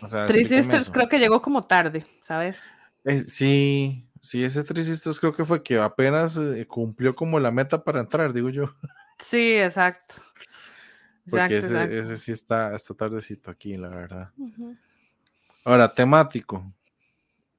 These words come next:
Speaker 1: Eh, bueno, ahí. Aquí
Speaker 2: De
Speaker 1: está Red
Speaker 2: Ma-,
Speaker 1: Dead Reckoning, que
Speaker 2: My
Speaker 1: Alderac.
Speaker 2: Father's Work.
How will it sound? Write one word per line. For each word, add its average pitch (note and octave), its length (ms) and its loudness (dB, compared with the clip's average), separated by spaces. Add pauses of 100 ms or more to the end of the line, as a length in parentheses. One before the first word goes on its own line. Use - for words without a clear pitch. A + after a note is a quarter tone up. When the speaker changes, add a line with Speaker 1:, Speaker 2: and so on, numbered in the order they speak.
Speaker 1:
Eh, G#2+ 1400 -2 (320)
bueno, G#2 220 -4
ahí. A2 300 -8 (1600)
Aquí A2+ 240 -4
Speaker 2:
De F#3 80 2
Speaker 1:
está B2 240 6
Red A2+ 140 4
Speaker 2:
Ma-, F3 200 4
Speaker 1:
Dead A#2+ 160 2
Reckoning, D#3+ 840 0
que - 120 -2
Speaker 2:
My G#2+ 60 4
Speaker 1:
Alderac. A2+ 360 0
Speaker 2:
Father's G#3 300 0
Work. D#4 360 0